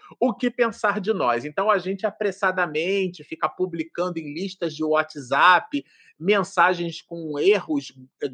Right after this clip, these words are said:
grotescos de concordância verbo nominal e faz questão de dizer que foi o médium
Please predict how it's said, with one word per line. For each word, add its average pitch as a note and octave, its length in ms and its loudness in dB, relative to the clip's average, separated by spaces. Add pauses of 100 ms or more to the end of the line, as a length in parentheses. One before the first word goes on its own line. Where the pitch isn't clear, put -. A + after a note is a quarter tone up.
grotescos G3 800 4
de F3 60 -6
concordância E3 800 -2
verbo C#3+ 460 0
nominal C#3+ 760 2
e C#3+ 40 0
faz F#3 280 -2
questão E3+ 340 -6
de D#3 120 -12
dizer C#3+ 280 -6
que E3 100 -14
foi F3+ 140 0
o D3+ 100 -4
médium D#3+ 500 2